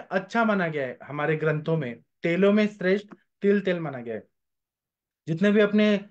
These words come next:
सिद्ध तेल बनते हैं, धन्वंतर तेल, सहस्रादि तेल, सब तिल तेल में बनाते हैं। और साउथ इंडिया में, केरल में नारियल तेल में बनाते हैं, उसको बोलते हैं केरा तेल,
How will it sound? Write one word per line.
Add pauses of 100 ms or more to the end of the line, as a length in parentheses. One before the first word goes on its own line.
(140)
सिद्ध
तेल
बनते (220)
हैं, (1040)
धन्वंतर
तेल, (840)
सहस्रादि
तेल, (260)
सब
तिल
तेल
में
बनाते
हैं। (360)
और
साउथ
इंडिया
में,
केरल
में (360)
नारियल
तेल
में
बनाते
हैं,
उसको
बोलते
हैं
केरा
तेल,